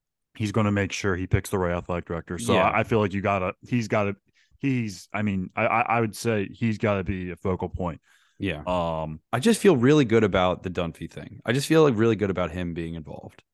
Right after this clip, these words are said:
Speaker 2: I don't, I just, I, I just
Speaker 1: You trust him?
Speaker 2: Yeah.
Speaker 1: 'Cause you know he's not gonna let it foul. Like, you feel like, yeah, he, yeah, he's not gonna make, he's
Speaker 2: Yeah.
Speaker 1: not gonna let
Speaker 2: <clears throat>
Speaker 1: LaSalle foul. Like,
Speaker 2: Yeah.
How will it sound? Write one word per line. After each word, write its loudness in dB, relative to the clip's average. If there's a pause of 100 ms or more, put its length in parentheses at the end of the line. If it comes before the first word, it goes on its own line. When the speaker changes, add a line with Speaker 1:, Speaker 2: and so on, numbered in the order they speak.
(220)
Speaker 2:
I 2
don't, 2
I 2
just, -4 (760)
I, 0 (100)
I 0
just -6
Speaker 1:
You -10
trust -2
him? 2 (260)
Speaker 2:
Yeah. 2 (100)
Speaker 1:
'Cause 0
you 2
know 2
he's -2
not -2
gonna -2
let -2
it -10
foul. -4
Like, -4
you -2
feel 0
like, -2 (1120)
yeah, 0
he, 0
yeah, 0
he's -4
not 0
gonna 2
make, 0 (100)
he's 2
Speaker 2:
Yeah. 0
Speaker 1:
not 2
gonna 2
let 2
Speaker 2:
<clears throat> -4
Speaker 1:
LaSalle -6
foul. -6
Like, -6
Speaker 2:
Yeah. -2